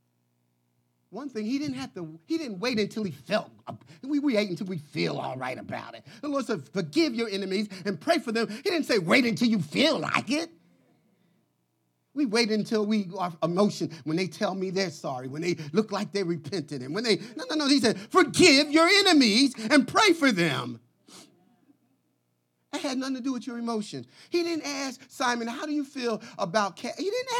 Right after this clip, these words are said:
ask him that. He didn't wait to understand. A lot of what God ask, is asking you and I to do about humbling ourselves and submitting our, that's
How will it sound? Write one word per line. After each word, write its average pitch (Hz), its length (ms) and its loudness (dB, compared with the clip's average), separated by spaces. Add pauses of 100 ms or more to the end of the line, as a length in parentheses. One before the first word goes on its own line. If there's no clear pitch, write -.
ask - 160 -12
him 233 160 -2
that. - 380 -4 (1900)
He 359 160 2
didn't 294 380 0
wait 302 400 0
to 247 240 -8
understand. 254 880 0 (240)
A 214 80 4
lot 302 300 4
of 311 60 -2
what 254 180 0
God 262 240 2
ask, 247 340 -4
is 190 100 -8
asking 240 400 -2
you 233 200 -2
and 214 80 -4
I 214 160 -2
to 196 80 -6
do 190 280 -4 (220)
about 190 380 2
humbling 240 400 -2
ourselves 214 480 2
and 160 100 -2
submitting 214 320 -2
our, 202 140 -2 (240)
that's 294 280 0